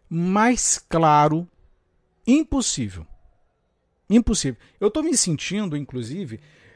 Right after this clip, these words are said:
como se isso daqui fosse o... um beabá sobre, é, os controladores, sobre o sistema.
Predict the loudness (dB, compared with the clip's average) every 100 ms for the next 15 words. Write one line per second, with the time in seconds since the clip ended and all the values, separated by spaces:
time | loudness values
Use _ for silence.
0 | _ _ _ 0 2 2 0 -2 -4 0
1 | 2 2 0 -4 -6 -2 -4 -2 -6 -2
2 | -2 -2 -4 -4 -2 -2 -2 -2 -2 -2
3 | -6 -10 _ _ _ _ _ _ _ _
4 | _ 0 2 4 4 2 0 2 2 0
5 | -6 _ _ _ _ _ _ _ _ _
6 | _ _ _ _ _ _ -14 -10 -4 -2
7 | -2 -4 -8 -10 _ _ _ _ _ _
8 | _ _ -6 -4 -2 -2 -4 -6 -2 -2
9 | 2 2 2 0 -4 -10 -14 -18 -20 -6
10 | -2 -2 -4 -8 -10 -10 -12 -14